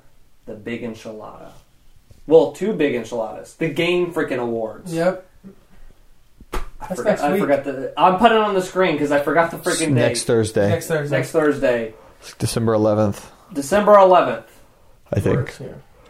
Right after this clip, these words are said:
Speaker 1: It's definitely December eleventh.
Speaker 2: No.
Speaker 3: Oh,
Speaker 1: What
Speaker 3: shoot.
Speaker 1: is it?
Speaker 2: The twelfth.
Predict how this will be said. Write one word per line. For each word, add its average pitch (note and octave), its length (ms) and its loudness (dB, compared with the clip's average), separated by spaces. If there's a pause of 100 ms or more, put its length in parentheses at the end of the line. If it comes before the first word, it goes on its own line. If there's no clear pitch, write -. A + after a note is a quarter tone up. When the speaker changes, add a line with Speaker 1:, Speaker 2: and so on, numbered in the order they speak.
Speaker 1:
It's D3 200 -8
definitely F3 420 0
December D3 420 -2
eleventh. B2+ 600 -2 (1000)
Speaker 2:
No. C3+ 340 -8 (300)
Speaker 3:
Oh, D3+ 160 2
Speaker 1:
What C3+ 60 0
Speaker 3:
shoot. C#3+ 220 2
Speaker 1:
is A#2 80 -6
it? A2+ 160 -4
Speaker 2:
The - 40 -18
twelfth. - 420 -4